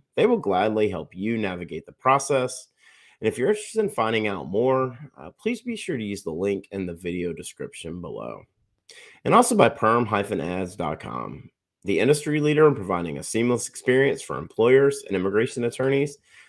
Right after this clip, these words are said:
navigating the complex perm recruitment ad phase of the labor certification process. If you're looking to reduce your costs and overhead associated with perm labor certification recruitment advertising, let perm hyphen ads dot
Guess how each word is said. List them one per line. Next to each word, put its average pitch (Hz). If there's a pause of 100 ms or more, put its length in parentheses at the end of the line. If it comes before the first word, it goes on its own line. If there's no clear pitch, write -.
navigating 98
the 87
complex 139
perm 120
recruitment 107
ad 117
phase 127
of 85
the 85
labor 95
certification 90
process. - (520)
If -
you're 135
looking 135
to 92
reduce 95
your 135
costs 131
and 85
overhead 117
associated 107
with -
perm 107
labor 104
certification 101
recruitment -
advertising, 131 (120)
let 196
perm 95
hyphen -
ads 71
dot 62